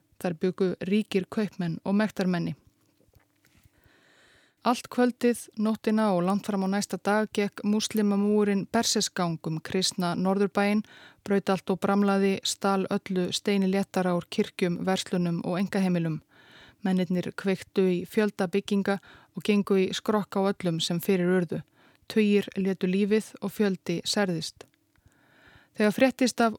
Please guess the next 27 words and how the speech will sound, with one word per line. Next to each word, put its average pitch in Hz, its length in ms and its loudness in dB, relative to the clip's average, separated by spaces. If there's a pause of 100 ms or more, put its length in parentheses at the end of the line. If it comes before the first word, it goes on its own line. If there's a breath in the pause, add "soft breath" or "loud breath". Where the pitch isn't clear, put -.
óeirðunum 208 560 4
í 196 80 2
norðurhverfunum 202 800 2 (100)
fylltust - 460 -2 (100)
kristnir 208 460 0 (100)
borgarbúar 202 640 2
um 170 160 -4
alla 185 480 -2
Aleppo-borg 202 800 0
hræðslu 220 480 0 (420 loud breath)
og 180 80 -8
byrgðu 202 320 2
sig 180 300 0
inni 208 320 4
eða 175 160 0 (100)
leituðu 190 460 0 (100)
skjóls 202 480 -2
á 170 160 -2
gistihúsum 196 800 0
og 185 160 0
í 190 60 2
herskálum. 175 500 0 (800 soft breath)
Þeir 190 140 0
reyndust 180 340 -2
ekki 180 240 -2 (160)
þurfa 220 320 0
þess - 320 -2